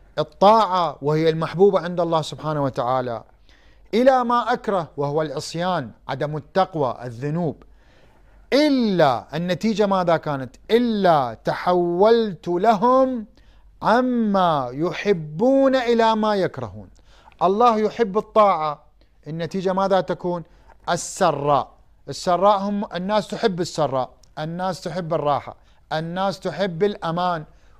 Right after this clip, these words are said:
والنعم. لكن عندما ينتقلون إلى ما يكره الله عز وجل، ماذا يكره؟ يكره العصيان، الذنوب. النتيجة تنتقل الحالة من ما يحبون إلى ما يكرهون،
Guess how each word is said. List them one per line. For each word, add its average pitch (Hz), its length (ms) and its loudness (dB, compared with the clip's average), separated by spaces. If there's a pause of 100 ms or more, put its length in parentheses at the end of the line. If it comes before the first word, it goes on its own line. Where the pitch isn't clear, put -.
(100)
والنعم. 170 500 0 (680)
لكن 170 280 0
عندما 185 540 2
ينتقلون 190 840 0
إلى 185 520 0
ما 185 300 -2
يكره 202 600 0 (360)
الله 180 320 0
عز 143 300 -6
وجل، 139 400 -2
ماذا 196 300 2
يكره؟ 190 520 2 (500)
يكره 170 460 -4 (260)
العصيان، 139 800 -6 (100)
الذنوب. 147 600 -6 (480)
النتيجة 240 800 2 (240)
تنتقل 196 520 0
الحالة 147 600 -2 (120)
من 214 500 0
ما 175 180 2
يحبون 196 800 0 (100)
إلى 196 260 0
ما 185 180 -2
يكرهون، 160 540 -6